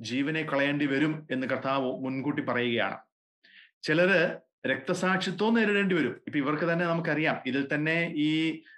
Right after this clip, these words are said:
ആ, പത്രോസ്, യാക്കോബ്, യോഹന്നാൻ, ഇവരിൽ തന്നെ എത്രമാത്രം കഷ്ടത അനുഭവിച്ചു, രക്തസാക്ഷിത്വം വഹിച്ചു നമുക്കറിയാം. എന്നാൽ അതിന് തൊട്ടു മുമ്പ് ഈ വരാനിരിക്കുന്ന രാജ്യത്തിന്റെ എന്ന് പറഞ്ഞാൽ ക്രിസ്തു വാഴുവാൻ പോകുന്ന രാജ്യത്തിന്റെ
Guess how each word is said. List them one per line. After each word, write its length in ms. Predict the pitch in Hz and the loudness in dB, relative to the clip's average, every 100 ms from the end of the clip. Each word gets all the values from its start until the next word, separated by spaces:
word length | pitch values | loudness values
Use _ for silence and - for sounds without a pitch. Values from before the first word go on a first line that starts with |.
| - | -2
ആ, 200 | 131 127 | 2 4
പത്രോസ്, 480 | 131 131 147 143 151 | 2 0 0 0 0
യാക്കോബ്, 440 | 147 139 147 143 | 0 0 0 0
യോഹന്നാൻ, 540 | 147 147 147 151 117 - | 2 2 2 2 0 -2
ഇവരിൽ 280 | 113 127 123 139 | -4 -2 -2 0
തന്നെ 340 | 143 143 139 _ _ - | 0 0 -4 _ _ -8
എത്രമാത്രം 580 | 123 139 143 143 143 | -2 0 0 0 0
കഷ്ടത 260 | 139 - 143 | -2 0 0
അനുഭവിച്ചു, 480 | 143 120 143 139 143 | 0 0 0 0 0
രക്തസാക്ഷിത്വം 640 | 123 135 135 143 - 147 | 0 -2 -2 -2 -2 -2
വഹിച്ചു 180 | 139 143 | 0 0
നമുക്കറിയാം. 300 | 156 147 156 | 0 0 2
എന്നാൽ 180 | 226 214 | 2 2
അതിന് 160 | 247 226 | 2 0
തൊട്ടു 280 | 220 - 311 | -2 0 0
മുമ്പ് 760 | 214 190 254 247 151 208 - - - - - - | 2 2 4 4 4 2 0 -8 -20 -20 -20 -4
ഈ 120 | 233 | 0
വരാനിരിക്കുന്ന 1080 | 262 196 196 240 269 269 254 220 262 254 262 | 4 4 6 6 6 4 2 0 0 0 2
രാജ്യത്തിന്റെ 800 | 226 202 202 170 214 - 247 214 | 2 4 2 2 0 0 2 2
എന്ന് 320 | 151 - 147 | 0 -2 -4
പറഞ്ഞാൽ 320 | 147 139 180 277 | -2 2 2 0
ക്രിസ്തു 480 | - 175 - - | -2 -4 -4 -2
വാഴുവാൻ 840 | 240 247 190 170 185 208 208 220 214 | 0 2 4 4 4 4 4 2 2
പോകുന്ന 540 | 180 185 190 190 233 | 0 0 0 2 2
രാജ്യത്തിന്റെ 840 | 254 208 185 156 185 170 165 123 | 4 2 2 -2 -2 0 0 0